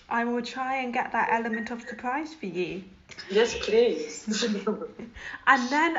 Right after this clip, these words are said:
Speaker 1: um, I have to ask, um, just in case, you know, we, we have a foul up in the kitchen,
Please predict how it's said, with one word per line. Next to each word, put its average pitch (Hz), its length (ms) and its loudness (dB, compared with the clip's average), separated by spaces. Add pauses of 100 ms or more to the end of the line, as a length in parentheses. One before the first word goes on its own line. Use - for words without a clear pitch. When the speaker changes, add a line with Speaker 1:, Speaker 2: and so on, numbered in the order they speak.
Speaker 1:
um, 247 340 2 (400)
I 226 120 2
have 254 260 -4
to 220 160 -8
ask, 190 520 -2
um, 196 540 0
just 240 260 -4
in 240 100 -2
case, 190 480 -4
you 214 120 -2
know, 196 220 0
we, 190 420 -4
we 214 100 -2
have 196 260 0
a 190 40 -6
foul 196 340 4
up 190 180 -2
in 196 100 -4
the 185 80 -2
kitchen, 190 540 -4